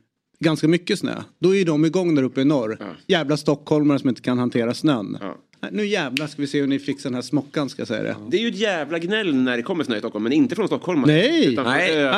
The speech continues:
Speaker 1: Ah,
Speaker 2: Sverige. Jag har
Speaker 1: ja.
Speaker 2: inte sagt något.
Speaker 1: Nej.
Speaker 3: Nej.
Speaker 1: Vi vet att vi inte kan hantera det.
Speaker 2: Nej.
Speaker 1: Vi åker runt med sommarsulor.
Speaker 2: <laughs> Inte ens det.
Speaker 1: Springer
Speaker 3: Nej.
Speaker 1: lite grann, cykeln ramlar.
Speaker 3: Jag hade ju
Speaker 1: Det är så vi
Speaker 3: förberett
Speaker 1: jobbar.
Speaker 3: mig, men det är, en, det är helt underbar prognos nu med
Speaker 2: Ja.
Speaker 3: ky-, kyla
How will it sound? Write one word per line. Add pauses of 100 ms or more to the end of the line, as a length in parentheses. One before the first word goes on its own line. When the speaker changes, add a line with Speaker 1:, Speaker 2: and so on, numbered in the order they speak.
(160)
Speaker 1:
Ah,
Speaker 2:
Sverige.
Jag
har
Speaker 1:
ja.
Speaker 2:
inte
sagt
något.
Speaker 1:
Nej.
Speaker 3:
Nej.
Speaker 1:
Vi
vet
att
vi
inte
kan
hantera
det.
Speaker 2:
Nej.
Speaker 1:
Vi
åker
runt
med
sommarsulor. (340)
Speaker 2:
<laughs>
Inte
ens
det.
Speaker 1:
Springer
Speaker 3:
Nej.
Speaker 1:
lite
grann,
cykeln
ramlar.
Speaker 3:
Jag
hade
ju
Speaker 1:
Det
är
så
vi
Speaker 3:
förberett
Speaker 1:
jobbar.
Speaker 3:
mig,
men
det
är,
en,
det
är
helt
underbar
prognos
nu
med
Speaker 2:
Ja.
Speaker 3:
ky-,
kyla